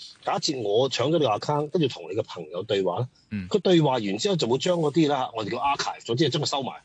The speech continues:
Speaker 1: 咁你自-，個真正嘅用家呢，係唔會見到，除非你去抄出嚟睇啫，否則你係唔會見到嗰啲對話。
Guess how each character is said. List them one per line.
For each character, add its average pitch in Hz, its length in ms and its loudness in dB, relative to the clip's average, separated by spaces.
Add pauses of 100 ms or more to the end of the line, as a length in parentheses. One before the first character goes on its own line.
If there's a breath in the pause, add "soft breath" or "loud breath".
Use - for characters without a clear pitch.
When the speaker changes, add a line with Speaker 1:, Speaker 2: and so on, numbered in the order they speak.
(580 loud breath)
Speaker 1:
咁 269 200 2
你 165 160 2 (320)
自-， 147 260 -2
個 170 140 2 (240)
真 208 180 0
正 175 100 4
嘅 135 80 4
用 113 220 2
家 143 120 2
呢， 143 100 2
係 110 100 2 (100)
唔 90 100 -4
會 95 40 0
見 101 220 0
到， 92 160 0
除 - 140 -4
非 113 100 0
你 147 120 4
去 104 120 2
抄 101 400 0
出 104 100 2
嚟 82 100 0
睇 85 220 -10
啫， 101 100 -6
否 151 140 2
則 214 120 2
你 175 60 -2
係 113 180 2
唔 90 160 -8
會 110 60 -4
見 123 220 -2
到 117 80 2
嗰 131 140 0
啲 - 40 -2
對 85 200 -2
話。 78 100 -12